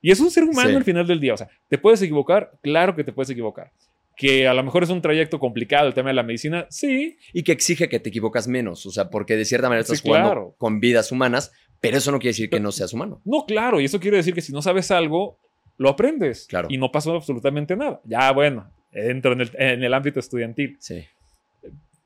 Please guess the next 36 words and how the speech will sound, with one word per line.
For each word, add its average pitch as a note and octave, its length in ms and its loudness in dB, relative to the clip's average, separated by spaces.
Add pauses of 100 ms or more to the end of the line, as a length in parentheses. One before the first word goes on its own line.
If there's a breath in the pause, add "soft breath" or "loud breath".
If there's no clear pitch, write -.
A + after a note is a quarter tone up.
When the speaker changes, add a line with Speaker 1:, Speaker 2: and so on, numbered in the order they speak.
(160)
Speaker 1:
Entonces, D3 480 -2
yo C#3 320 0
lo G3+ 200 2
que F#3 80 0
le D3+ 100 2
diría C#3+ 200 4
a D3+ 80 -12
Polo, E3 460 2
de, A#2+ 180 0
al A#2 140 0
Polo C3+ 160 -2
chiquito, C3 540 -6 (260)
literal C#3 380 -2
es D#3 100 -6
eso. D3 200 -6
Es A#2+ 120 -14
como, A#2+ 180 -14
"Oye, D3 340 -4
no D3+ 240 -6
te G3 80 -2
enfoques, E3 500 0
primero A3+ 320 0
no G#3+ 100 0
te F#3+ 80 -2
enfoques E3+ 260 -6
en C3+ 80 -6
los A#2 120 -4
demás, C#3+ 500 -8 (400)
enfócate C#3+ 460 -2
solamente C#3 480 -2
en C3 60 -4
lo B2 100 -6
que A2+ 80 -12
tú C#3+ 160 -6
necesitas C3 500 -6
hacer G3+ 360 -6